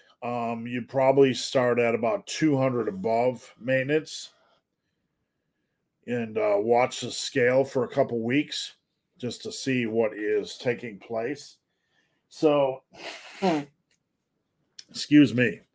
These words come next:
Speaker 1: You're looking at, like, twenty-one hundred to twenty-seven hundred as a, you know, starting point variance, so about six hundred calories. Ish. That's not a rule.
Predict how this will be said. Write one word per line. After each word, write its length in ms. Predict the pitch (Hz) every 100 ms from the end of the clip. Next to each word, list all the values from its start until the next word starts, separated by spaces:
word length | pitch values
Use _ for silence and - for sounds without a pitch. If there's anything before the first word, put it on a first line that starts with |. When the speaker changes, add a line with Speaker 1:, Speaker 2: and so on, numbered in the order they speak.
| _ _ _ _ _ _ - _ - -
Speaker 1:
You're 120 | 139 160
looking 260 | 175 180
at, 160 | 151 131
like, 160 | 117
twenty-one 580 | - 139 147 139 131 117
hundred 380 | 113 117 120 113
to 80 | 107
twenty-seven 720 | - 131 117 107 - 113 113
hundred 420 | 110 107 104 104
as 400 | 110 110 104 95
a, 480 | 107 107 104 101 104
you 140 | 120 110
know, 100 | 104
starting 460 | - 123 113 113
point 260 | 95 113 98
variance, 520 | 104 104 101 98 92
so 140 | -
about 300 | 104 101 90
six 320 | - - 98 -
hundred 280 | 98 92
calories. 640 | - 92 90 92 185 - - _ _ _ _ _ _ _ _ _ _ _ _ _ _ - - _ -
Ish. 500 | 151 131 131 - - -
That's 280 | 120 120 131
not 140 | 120
a 60 | 135
rule. 440 | 123 101 107 -